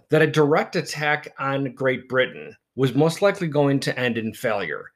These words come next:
as it had been over seven hundred years since any individual on the continent of Europe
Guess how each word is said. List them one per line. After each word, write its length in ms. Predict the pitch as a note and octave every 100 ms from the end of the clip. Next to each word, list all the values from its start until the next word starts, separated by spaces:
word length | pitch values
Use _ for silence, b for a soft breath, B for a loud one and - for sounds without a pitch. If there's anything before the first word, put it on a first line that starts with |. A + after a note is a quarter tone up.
| _
as 200 | D3+ C#3
it 80 | D#3
had 180 | D3+ C3
been 220 | E3 E3+
over 440 | D3 B2+ C3 C3
seven 480 | A#2 - - D#3+ E3+
hundred 460 | C#3+ C#3+ C3+ C3 A2+
years 680 | C3 C#3+ F#2 D#2 - - b b b b -
since 280 | - D3+ C#3+
any 260 | D#3 F3 E3+
individual 560 | D#3 C3+ D3+ C3+ B2+
on 100 | B2+
the 80 | A#2
continent 460 | - C#3+ D3+ C3 A2+
of 160 | G2+
Europe 440 | B2 D3+ G#2 D#2